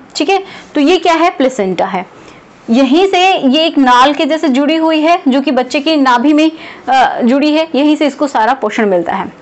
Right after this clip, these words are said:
ठीक है। तो ये जो placenta है ये यहाँ भी हो सकती है, ऊपर भी कहीं हो सकती है, लेकिन क्या है, किसी किसी, अ, में क्या होता है कि जो placenta है ये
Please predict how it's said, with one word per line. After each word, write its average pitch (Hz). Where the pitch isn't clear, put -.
ठीक 311
है। 415
तो 320
ये 339
जो 480
placenta 349
है 277
ये 370
यहाँ 285
भी 339
हो 320
सकती 311
है, 320
ऊपर 302
भी 294
कहीं 302
हो 277
सकती 277
है, 294
लेकिन 277
क्या 254
है, 240
किसी 302
किसी, 302
अ, 302
में 262
क्या 254
होता 233
है 226
कि 294
जो 277
placenta 269
है 214
ये 320